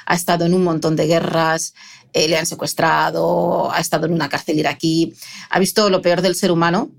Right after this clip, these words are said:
además en primera persona. Y él, yo le digo, "¿Pero tú cómo te refugias de eso, no? Cuando ves una fosa común, eh, en África o,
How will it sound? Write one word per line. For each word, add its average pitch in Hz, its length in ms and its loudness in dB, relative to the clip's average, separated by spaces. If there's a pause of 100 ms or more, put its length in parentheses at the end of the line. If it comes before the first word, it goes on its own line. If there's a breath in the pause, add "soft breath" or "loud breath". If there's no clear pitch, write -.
(160)
además 160 320 0
en 175 80 0
primera 170 320 2
persona. 196 520 -2 (640 soft breath)
Y 226 200 4
él, 262 420 2
yo 208 120 2
le 240 80 4
digo, 220 160 2
"¿Pero 180 140 -4
tú 226 100 -2
cómo 285 200 2
te 233 80 2
refugias 175 520 -2
de 156 120 2
eso, 147 200 -4
no? 233 160 -2
Cuando 170 360 0
ves 180 200 -2
una 185 160 2
fosa 185 320 -2
común, 175 480 -2 (360 loud breath)
eh, 139 520 -4
en 185 140 2
África - 560 -4 (500 soft breath)
o, 165 720 0